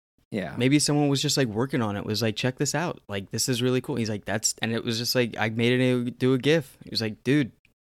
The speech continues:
Speaker 2: that's cool. I like it. Like, make that my screensaver. Snap, make it
Speaker 1: Yeah.
Speaker 2: Barry's screensaver."
Speaker 1: Throw that on there.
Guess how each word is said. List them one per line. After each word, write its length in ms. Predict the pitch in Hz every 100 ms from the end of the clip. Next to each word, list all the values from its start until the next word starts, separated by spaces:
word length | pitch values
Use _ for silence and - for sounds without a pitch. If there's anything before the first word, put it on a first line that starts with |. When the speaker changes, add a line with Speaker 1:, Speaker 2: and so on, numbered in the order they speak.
| _ -
Speaker 2:
that's 200 | 120 -
cool. 280 | - 156
I 80 | 117
like 260 | 107 135 -
it. 180 | 92 -
Like, 200 | 101 98 - - -
make 200 | 110 -
that 160 | 120
my 100 | 127
screensaver. 760 | 131 - 156 160 110 90 76 101 _ _ _ -
Snap, 380 | - 139 147 -
make 160 | - 107
it 60 | 120
Speaker 1:
Yeah. 80 |
Speaker 2:
Barry's 320 | 127 156 156 -
screensaver." 560 | 113 107 78 69 - - _ _ _ _ _ -
Speaker 1:
Throw 160 | 107
that 140 | 117 135
on 240 | 139 170
there. 280 | 110 107 -